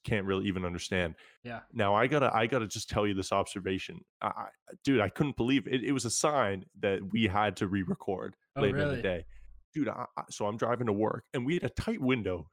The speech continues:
Speaker 1: too, which
Speaker 2: Oh,
Speaker 1: was
Speaker 2: we had a
Speaker 1: what
Speaker 2: very
Speaker 1: made it not a
Speaker 2: which
Speaker 1: great
Speaker 2: is,
Speaker 1: episode.
Speaker 2: yeah, we were like, yeah, we were worried about that, and w-,
Speaker 1: Rushed.
Speaker 2: and I had just woken up.
Speaker 1: Yeah.
Speaker 2: You
Speaker 1: Yeah.
Speaker 2: had no
Speaker 1: <laughs>
Speaker 2: energy. Like, it was just all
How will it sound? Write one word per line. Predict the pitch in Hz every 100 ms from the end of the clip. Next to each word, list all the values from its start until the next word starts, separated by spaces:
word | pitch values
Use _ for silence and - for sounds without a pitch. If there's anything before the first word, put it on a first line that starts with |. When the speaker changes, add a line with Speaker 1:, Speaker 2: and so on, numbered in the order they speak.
| -
Speaker 1:
too, | - 104 85 -
which | 107 104 107
Speaker 2:
Oh, | 151
Speaker 1:
was | 147
Speaker 2:
we |
had | -
a | -
Speaker 1:
what | 110
Speaker 2:
very | 113
Speaker 1:
made | 113
it | 107
not |
a | 101
Speaker 2:
which | -
Speaker 1:
great | 226
Speaker 2:
is, | 185
Speaker 1:
episode. | 202 190 -
Speaker 2:
yeah, |
we | 175 190
were | 190
like, | 180 147 -
yeah, | 147 139 123
we | 139
were | 147
worried | 139 156
about | 147 139 131
that, | 127 127 127 113 -
and | 123
w-, | 117 95
Speaker 1:
Rushed. | 107 117 131
Speaker 2:
and | 143
I |
had | 143 151
just | 135 139
woken | 139 131 131 123
up. | 123 123 - _ _ _ 110
Speaker 1:
Yeah. | 104 87 - _
Speaker 2:
You | 143 147
Speaker 1:
Yeah. | 147
Speaker 2:
had | 147
no | 143
Speaker 1:
<laughs> | 147
Speaker 2:
energy. | 143 135 143 139
Like, | 135 131 139
it |
was | 139
just | 143 135
all | 127 131